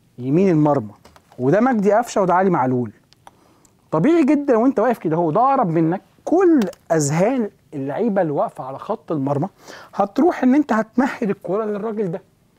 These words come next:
لكن ببساطه في وجهه نظري الشخصيه، لو لاعب واقف هنا اهو، ولعيبه نادي الجونه كل تركيزها مع اللاعب ده،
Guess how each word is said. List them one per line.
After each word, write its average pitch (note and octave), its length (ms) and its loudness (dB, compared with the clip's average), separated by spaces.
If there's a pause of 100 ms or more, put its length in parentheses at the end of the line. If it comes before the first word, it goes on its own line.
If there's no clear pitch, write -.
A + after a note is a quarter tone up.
(600)
لكن D#3 280 -4
ببساطه G#3+ 640 -2 (120)
في E3 100 -2
وجهه G3+ 300 0
نظري F3 360 -6 (140)
الشخصيه، D#3+ 640 -6 (580)
لو C3 200 -4 (100)
لاعب D4+ 360 4
واقف C4 340 0
هنا E3 120 2
اهو، C3 140 -4 (3500)
ولعيبه D#3 380 -4
نادي A#3 200 -2
الجونه G3 320 0
كل A3+ 320 0
تركيزها F3 480 -2
مع C3 180 -4
اللاعب C3 400 -2
ده، C3+ 160 -8